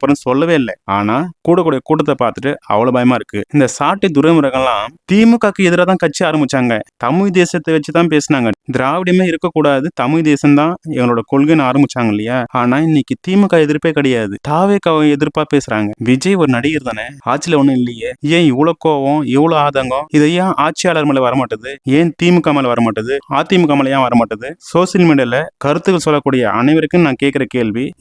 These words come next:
ஏன் ஆளுங்கட்சியை விமர்சிக்க மாட்டீங்க? இதுக்கு முன்ன ஆட்சி பண்ண அ தி மு க ஏன் விமர்சனம் பண்ண மாட்டீங்க? இன்னைக்கு கட்சி ஆரம்பிச்சு இன்னும் தேர்தலை போட்டி போடாத விஜயை ஏன் இவ்வளவு விமர்சனம் பண்றீங்க? தொடர்ந்து விஜய்க்கு எதிரான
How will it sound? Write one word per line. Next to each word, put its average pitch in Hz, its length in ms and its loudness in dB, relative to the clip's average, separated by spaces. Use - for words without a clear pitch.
ஏன் 196 160 0
ஆளுங்கட்சியை 165 560 2
விமர்சிக்க 135 420 2
மாட்டீங்க? 113 460 0
இதுக்கு 170 240 2
முன்ன 175 160 2
ஆட்சி 151 300 -4
பண்ண 131 200 0
அ 156 120 0
தி 185 140 4
மு 156 100 2
க 143 160 0
ஏன் 135 100 4
விமர்சனம் 131 320 2
பண்ண 123 160 0
மாட்டீங்க? 110 300 0
இன்னைக்கு 185 360 2
கட்சி 170 200 0
ஆரம்பிச்சு 156 420 2
இன்னும் 143 220 4
தேர்தலை 156 360 2
போட்டி 156 220 0
போடாத 131 260 0
விஜயை 156 340 2
ஏன் 151 140 0
இவ்வளவு 143 320 2
விமர்சனம் 151 360 2
பண்றீங்க? 104 360 0
தொடர்ந்து 170 400 2
விஜய்க்கு 156 340 0
எதிரான 127 280 0